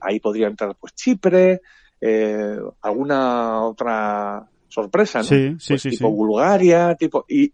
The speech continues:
Speaker 1: y luego siempre está esa opción abierta, de la que ya hemos hablado también muchas veces, que es ese torneo en Dubái, previo a la final de Dubái, ¿no? Como
Speaker 2: Claro.
Speaker 1: ya se hizo el año pasado, ¿no?
Speaker 2: Exacto.
Speaker 1: Que eso, pues, es otra,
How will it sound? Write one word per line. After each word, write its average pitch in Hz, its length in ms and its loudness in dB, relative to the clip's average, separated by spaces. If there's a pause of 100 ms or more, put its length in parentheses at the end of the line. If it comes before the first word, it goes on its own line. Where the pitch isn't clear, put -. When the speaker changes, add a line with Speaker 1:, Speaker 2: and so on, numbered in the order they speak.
Speaker 1:
y 147 40 4
luego 175 300 8
siempre 160 320 4
está 156 160 0
esa 151 160 2
opción 147 220 0
abierta, 156 500 4 (300)
de 110 120 2
la 107 80 2
que 110 120 4
ya 120 60 8
hemos 127 200 -2
hablado 123 160 2
también 123 220 -2
muchas 127 240 -2
veces, 147 320 0
que - 160 4
es 143 120 0 (400)
ese 131 220 4
torneo 135 480 2 (560)
en 117 180 -4
Dubái, 160 380 6
previo 151 400 8
a 147 40 10
la 143 80 6
final 143 260 0
de 143 60 8
Dubái, 156 360 6
¿no? 160 120 -4
Como 110 160 -4
Speaker 2:
Claro. 135 180 6
Speaker 1:
ya - 20 0
se 131 140 0
hizo 123 160 0
el 117 60 2
año 117 180 -4
pasado, 120 380 0
¿no? 113 40 -4
Speaker 2:
Exacto. 113 340 -6
Speaker 1:
Que - 60 4
eso, 131 260 2
pues, - 240 -6
es - 220 -4
otra, 123 540 2